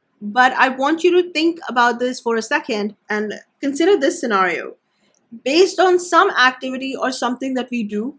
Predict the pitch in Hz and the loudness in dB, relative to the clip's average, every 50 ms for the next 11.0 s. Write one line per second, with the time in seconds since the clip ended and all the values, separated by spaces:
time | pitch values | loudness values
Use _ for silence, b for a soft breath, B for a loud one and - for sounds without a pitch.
0 | _ _ - 233 240 226 214 208 - 226 233 262 330 330 - - 202 170 175 - | _ _ -6 -4 -4 -4 -4 -4 -2 -2 0 2 2 2 2 0 -2 -4 -4 -4
1 | - _ _ - 226 214 - 233 247 262 254 262 254 262 262 262 277 262 262 294 | -8 _ _ -20 -6 0 2 2 2 2 0 -2 -2 -2 -2 0 0 2 2 0
2 | 277 - 262 233 233 233 - 269 254 254 254 247 - 214 190 180 190 240 - - | 0 -2 -2 -2 -2 -2 -4 -4 -4 -4 -6 -6 -4 -2 -2 -2 -2 -4 -8 -12
3 | _ _ _ _ _ - 226 285 311 320 320 302 311 302 277 240 214 196 - - | _ _ _ _ _ -4 0 2 2 2 0 -2 0 0 2 4 2 2 0 -2
4 | - - _ _ _ _ _ _ _ _ _ - 208 214 240 262 269 277 277 294 | -12 -14 _ _ _ _ _ _ _ _ _ -14 -10 -6 -2 -2 0 0 0 0
5 | 302 269 - _ _ _ _ - 233 254 277 277 254 254 254 262 262 233 254 233 | -2 -4 -6 _ _ _ _ -6 -4 -2 -2 -2 0 0 0 0 0 2 4 4
6 | 226 226 220 220 220 214 220 214 - - 156 156 - - 139 - - - _ - | 4 4 4 0 0 0 -2 -2 -4 -6 -8 -8 -8 -10 -12 -12 -12 -14 _ -20
7 | - - _ _ _ _ - 220 214 - 233 226 220 233 233 240 262 254 262 233 | -20 -20 _ _ _ _ -10 -8 -4 -2 -2 2 4 4 4 4 2 0 0 0
8 | 240 233 247 262 262 240 220 220 220 208 214 220 233 226 269 262 320 - 277 233 | 0 0 0 -2 -4 -2 -2 -2 -2 -2 -2 -2 -2 -2 -4 -4 -4 -4 -4 -2
9 | 226 226 226 226 - - 208 214 226 226 220 208 208 214 214 208 _ - 220 240 | -2 -2 -2 -2 -4 -4 -2 -2 -2 -2 -2 -2 -2 -4 -6 -6 _ 0 0 2
10 | 285 294 294 - 233 233 233 254 233 226 233 233 285 302 339 320 277 247 247 254 | 2 0 -2 -2 -4 -6 -4 -6 -6 -6 -6 -4 -2 0 0 0 0 0 0 -2